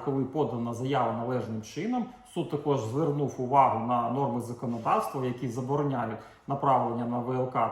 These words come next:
та мобілізацію людини, якщо подана заява на відстрочку від військового призову.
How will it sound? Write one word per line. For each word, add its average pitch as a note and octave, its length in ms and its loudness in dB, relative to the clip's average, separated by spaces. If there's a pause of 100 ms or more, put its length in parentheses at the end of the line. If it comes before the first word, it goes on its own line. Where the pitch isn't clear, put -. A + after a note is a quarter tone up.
та A#2 160 2
мобілізацію A#2 800 -4
людини, A3 340 -2
якщо C#3+ 340 -6
подана B2 360 -2
заява E3 460 0
на B2 160 -2
відстрочку - 800 -8
від B2 160 -4
військового C#3+ 560 -4 (480)
призову. A2+ 420 -2